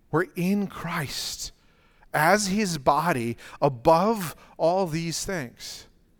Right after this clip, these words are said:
And yet, how often do we allow ourselves to get mired down, bogged down, and so concerned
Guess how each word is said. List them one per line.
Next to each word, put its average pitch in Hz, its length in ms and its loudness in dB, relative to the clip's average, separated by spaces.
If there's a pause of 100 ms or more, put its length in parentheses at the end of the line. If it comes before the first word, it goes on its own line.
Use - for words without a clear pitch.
(920)
And 156 280 -2
yet, 208 220 2
how 175 200 2
often 175 400 0
do 156 100 -2
we 151 120 0
allow 135 260 2
ourselves 135 600 0
to 143 100 -4
get 127 160 0 (260)
mired 151 380 2
down, 143 260 0
bogged 139 380 2
down, 143 240 4
and 131 80 -6
so 175 180 0
concerned 156 720 -4